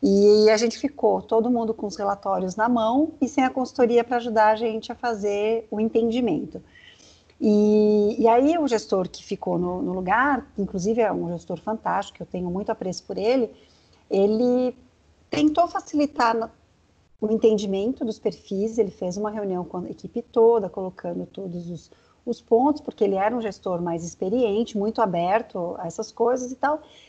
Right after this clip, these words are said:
e realmente deu uma ajuda. Não vou te dizer que foi jogado fora, porque tanto que me marcou, tanto que eu sei até as letras até hoje. Foi muito legal identificar as minhas características, tá? No, na minha segunda experiência,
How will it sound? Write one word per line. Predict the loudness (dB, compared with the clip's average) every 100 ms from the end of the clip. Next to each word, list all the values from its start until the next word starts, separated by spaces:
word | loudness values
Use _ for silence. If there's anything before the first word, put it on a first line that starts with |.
| _ _
e | 4 4
realmente | 4 4 6 4 2
deu | 4 6 6 2 -4 -8 _ _ -2
uma | 0
ajuda. | 0 0 0 -2 -8
Não | -6 -2
vou | -2
te | -2
dizer | -2 0 0
que | 0
foi | 0
jogado | 0 2 0 0
fora, | -4 -2 -2 -6
porque | -8 -10 0 2 4 2
tanto | -2 -4
que | 2
me | 2
marcou, | 2 -2 -2
tanto | -2
que | -2
eu |
sei | 0 0
até | -2 -6 0
as | 0
letras | 2 -2 -2 -8
até | -6 -4
hoje. | -4 -4 -8 -14 -20 -20 _ _
Foi | 4 6
muito | 8 6
legal | 4 2 2 0
identificar | 0 2 2 0 -8 -4 -4 -2 -4 -10 -12
as | -12 -8
minhas | -4 -4 -6
características, | -4 -4 -4 -4 -4 -6 -10 -18
tá? | -12 -8 -8 -10 _ -20 -20 _ _ _ _ _ 2
No, | 6 6 4
na | 2 4
minha | 4
segunda | 4 0 2 0
experiência, | -2 -2 0 2 4 4 2 -2 -8